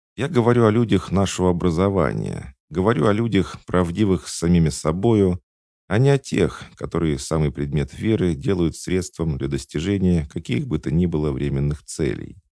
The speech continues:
Эти люди самые коренные неверующие,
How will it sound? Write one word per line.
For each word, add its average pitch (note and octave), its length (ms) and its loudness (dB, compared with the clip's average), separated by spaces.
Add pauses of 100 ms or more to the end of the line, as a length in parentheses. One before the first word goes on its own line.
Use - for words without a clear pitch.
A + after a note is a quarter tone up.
(540)
Эти G2 200 -6
люди A2+ 500 0 (100)
самые - 480 0
коренные F2 480 4
неверующие, B1+ 1080 0